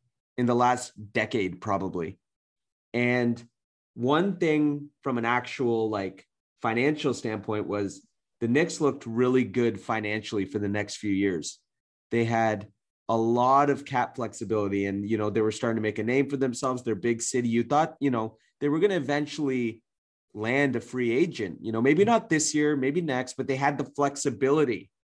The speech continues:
And then they signed Fournier for seventy million dollars. And then they signed Derrick Rose for forty-eight dollars and, or forty-eight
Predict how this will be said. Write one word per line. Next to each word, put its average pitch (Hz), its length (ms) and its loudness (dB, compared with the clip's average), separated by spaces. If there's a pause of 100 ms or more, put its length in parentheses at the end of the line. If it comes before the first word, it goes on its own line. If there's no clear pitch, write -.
(1500)
And 160 160 2
then 190 120 4
they 233 120 2
signed 190 340 -2
Fournier 160 420 0
for 123 140 -8
seventy 135 480 0
million 123 400 0
dollars. 104 460 -6 (800)
And 151 140 2
then 165 100 4
they 214 120 8
signed 226 320 2
Derrick 170 320 2
Rose 151 500 4
for 151 240 -4
forty-eight 147 540 4
dollars 135 300 -2
and, 139 180 -2 (120)
or 147 120 2
forty-eight 147 600 0